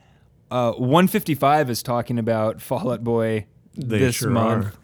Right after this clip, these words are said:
Speaker 1: which I
Speaker 2: They sure
Speaker 1: find
Speaker 2: are.
Speaker 1: very funny. Uh,
Speaker 2: Yeah.
Speaker 1: the song, uh, was it released yesterday, today?
Speaker 2: Uh, yes, they come out, well, they come out on Patreon on Thursdays.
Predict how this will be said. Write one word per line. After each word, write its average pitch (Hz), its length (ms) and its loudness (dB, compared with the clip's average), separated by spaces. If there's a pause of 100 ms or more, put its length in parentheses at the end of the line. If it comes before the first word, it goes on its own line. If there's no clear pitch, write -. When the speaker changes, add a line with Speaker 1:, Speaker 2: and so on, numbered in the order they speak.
(320)
Speaker 1:
which 120 260 -2
I 120 100 4
Speaker 2:
They 95 60 -2
sure - 20 -14
Speaker 1:
find 117 360 0
Speaker 2:
are. 98 120 -4
Speaker 1:
very 131 500 2
funny. 101 520 -6 (520)
Uh, 107 440 0
Speaker 2:
Yeah. 117 60 -2
Speaker 1:
the 123 120 2
song, 156 600 0
uh, 120 1300 0 (100)
was 120 220 -2
it 214 120 -2
released 202 460 -4 (180)
yesterday, 381 640 -6
today? 220 560 -6 (800)
Speaker 2:
Uh, 113 260 -2
yes, 120 220 0
they 120 180 0
come 131 160 0
out, 117 300 -2 (280)
well, 127 320 6
they 127 140 0
come 151 160 2
out 143 80 2
on 123 260 0 (440)
Patreon 110 420 0
on 90 140 -4
Thursdays. 90 640 -8